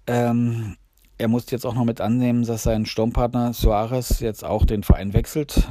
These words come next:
zu Atletico Madrid gegangen ist, gehen musste,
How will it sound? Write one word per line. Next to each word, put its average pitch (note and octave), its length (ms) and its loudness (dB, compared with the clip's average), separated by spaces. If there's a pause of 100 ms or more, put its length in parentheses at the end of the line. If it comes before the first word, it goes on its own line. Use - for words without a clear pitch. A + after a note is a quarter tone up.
zu - 140 4
Atletico A#2 420 -4
Madrid A#2+ 360 -4
gegangen A#2 380 -2
ist, - 320 -8 (520)
gehen G2+ 200 0
musste, D3+ 520 0